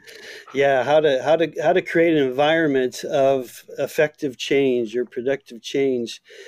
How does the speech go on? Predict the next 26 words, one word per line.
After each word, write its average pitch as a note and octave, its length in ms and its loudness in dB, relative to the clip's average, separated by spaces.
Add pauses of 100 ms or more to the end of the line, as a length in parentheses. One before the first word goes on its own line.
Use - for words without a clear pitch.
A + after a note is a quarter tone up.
(360)
to E3 120 0
where D3+ 260 4
you C#3+ 200 -4
built D#3 340 2
into F3 300 0
your C#3+ 180 0
change C#3 440 -2
the C3 100 -4
fact C#3 240 0
that C#3+ 100 -2
we C#3 140 2
are D3 160 4
going C#3+ 200 0
to C3 120 2
reevaluate C3 800 4
after B2 300 0
such C3 300 -4
and B2+ 80 0
such B2 260 -2
a B2 80 0
time A2+ 420 -2
and G#2+ 80 -6
keep - 260 -6
that A#2+ 280 -2
going C3 420 2
and, A2+ 140 -4